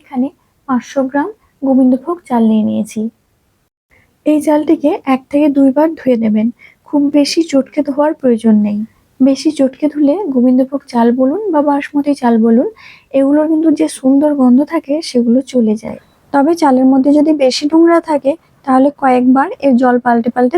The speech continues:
ধুয়ে নেবেন। চালটিকে ধুয়ে নেওয়ার পর স্ট্রেনারের মধ্যে ছেঁকে নেব।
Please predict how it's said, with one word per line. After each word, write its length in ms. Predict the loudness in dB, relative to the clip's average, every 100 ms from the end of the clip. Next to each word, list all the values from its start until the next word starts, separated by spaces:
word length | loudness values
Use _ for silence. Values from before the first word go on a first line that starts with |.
| -2
ধুয়ে 180 | -2 -2
নেবেন। 300 | -4 -6 -10 -16 _ -6
চালটিকে 460 | 0 0 0 -2
ধুয়ে 240 | -2 2 2
নেওয়ার 260 | 2 0 -2
পর 140 | -4 -4 -8
স্ট্রেনারের 640 | -14 -4 0 2 2 2
মধ্যে 300 | 2 0 0 -4
ছেঁকে 280 | -4 -2 0
নেব। 200 | -2